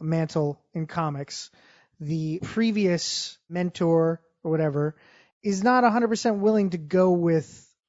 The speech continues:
what they're seeing. They're saying, "Oh, you're doing it all wrong. You should do it this way." Like,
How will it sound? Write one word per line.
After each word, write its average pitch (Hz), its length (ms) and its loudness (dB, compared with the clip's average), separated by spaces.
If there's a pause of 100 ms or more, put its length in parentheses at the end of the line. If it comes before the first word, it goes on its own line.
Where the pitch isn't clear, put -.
(140)
what 170 400 -2
they're 165 160 0
seeing. 151 400 -4
They're 143 80 -10
saying, 202 180 -4
"Oh, 277 140 2
you're 214 160 2
doing 262 220 2
it 208 60 4
all 170 140 4
wrong. 143 260 -2
You 143 40 -10
should - 160 -12
do 233 80 -2
it 233 100 -4
this - 240 -4
way." 139 300 -8
Like, 147 260 -10